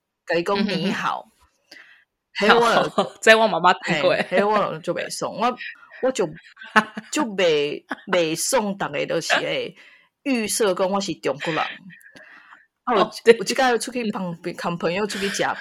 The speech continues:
Speaker 1: 啉酒，啊，路里就有，
Speaker 2: 嘿。
Speaker 1: 有着一款苦死啊，佮叫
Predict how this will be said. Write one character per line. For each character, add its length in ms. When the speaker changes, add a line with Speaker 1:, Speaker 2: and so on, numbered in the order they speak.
Speaker 1:
啉 260
酒， 260
啊， 320
路 300
里 200
就 120
有， 80
Speaker 2:
嘿。 120
Speaker 1:
有 140
着 100
一 140
款 360
苦 220
死 240
啊， 140
佮 160
叫 140